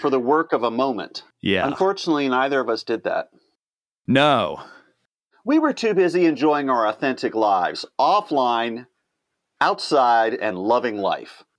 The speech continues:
Speaker 2: Were you outside yesterday?
Speaker 1: No, I spent most of the day in,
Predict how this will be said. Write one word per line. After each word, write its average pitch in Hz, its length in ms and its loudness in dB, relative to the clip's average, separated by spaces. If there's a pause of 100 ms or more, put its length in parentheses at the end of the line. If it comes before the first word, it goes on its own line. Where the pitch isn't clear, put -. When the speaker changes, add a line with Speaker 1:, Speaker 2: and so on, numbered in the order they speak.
(120)
Speaker 2:
Were 107 80 0
you 113 160 4
outside 151 400 0
yesterday? 190 540 0 (360)
Speaker 1:
No, 214 200 2
I 220 80 2
spent 220 240 -4
most 185 180 -4
of 165 80 -2
the 151 80 0
day 139 200 0
in, 117 220 -8